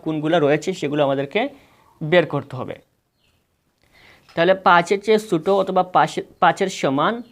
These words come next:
মৌলিক সংখ্যা কোনগুলো, এগুলো আমাদেরকে বের করতে হবে। আমরা প্রথমে জেনে নিই মৌলিক সংখ্যা মানে কি। মৌলিক সংখ্যা হচ্ছে সেই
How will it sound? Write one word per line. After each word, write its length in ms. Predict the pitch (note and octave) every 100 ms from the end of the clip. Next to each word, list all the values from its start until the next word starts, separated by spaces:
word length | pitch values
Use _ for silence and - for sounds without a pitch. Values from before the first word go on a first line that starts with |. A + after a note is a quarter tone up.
| _ _ _ _ _ _ -
মৌলিক 280 | D#3+ F3 G3 -
সংখ্যা 200 | F#3+ F#3+ -
কোনগুলো, 340 | F3+ E3 D#3 E3+ E3
এগুলো 160 | D#3+ D#3+
আমাদেরকে 280 | D#3+ D3+ D#3 C#3
বের 120 | C3+
করতে 200 | C#3+ C#3 E3
হবে। 140 | F3 C#4+ - _ - - - - -
আমরা 160 | E3+ F#3+ F#3+
প্রথমে 240 | G3+ A3 G#3+
জেনে 160 | A3 G#3+
নিই 100 | G3+ F3
মৌলিক 240 | F#3+ G#3+ -
সংখ্যা 240 | G#3 F#3+ E3+
মানে 180 | C#3+ C#3 B2+
কি। 100 | A2 - _ _ - D3+
মৌলিক 240 | D#3+ F#3+ F#3+
সংখ্যা 200 | G3+ G3+
হচ্ছে 180 | G3+ G#3 G3+ -
সেই 140 | F3+